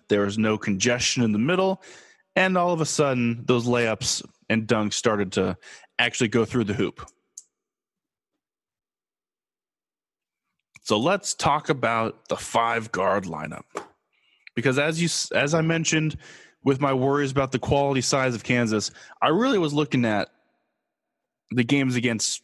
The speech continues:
West Virginia, right? Tshiebwe and Culver, I watched them last night. They are attacking the offensive and defensive glass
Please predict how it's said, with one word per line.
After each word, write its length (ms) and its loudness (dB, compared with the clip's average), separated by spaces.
West 260 0
Virginia, 400 0
right? 240 0
Tshiebwe 420 2
and 80 -2
Culver, 380 0
I 60 -4
watched 320 0
them 140 2
last 260 -2
night. 260 0
They 200 2
are 160 0
attacking 720 0
the 120 2
offensive 440 -2
and 120 -2
defensive 460 0
glass 460 0